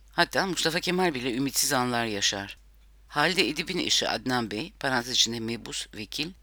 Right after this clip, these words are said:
"İsyancılar elinde boğazlanmaktansa kendi eliyle hayatına son vermek için cebinde bir zehir parçası taşır. Halk tarafından parçalanmaktansa zehir alır ölürüm."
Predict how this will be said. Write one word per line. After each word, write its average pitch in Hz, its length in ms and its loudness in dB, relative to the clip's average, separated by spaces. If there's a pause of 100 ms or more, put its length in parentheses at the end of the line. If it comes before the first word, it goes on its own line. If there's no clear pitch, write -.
(280)
"İsyancılar 175 540 6
elinde 127 340 0
boğazlanmaktansa 131 1080 4
kendi 165 300 2
eliyle 120 320 0
hayatına 127 420 4
son 143 240 0
vermek 101 360 0
için 147 260 0 (240)
cebinde 135 380 -2
bir 135 100 -2
zehir 127 300 -2
parçası - 520 -2
taşır. - 460 -2 (260)
Halk - 220 0
tarafından 117 460 0
parçalanmaktansa 120 1000 0
zehir 135 300 -2
alır 107 240 -4
ölürüm." 104 440 -8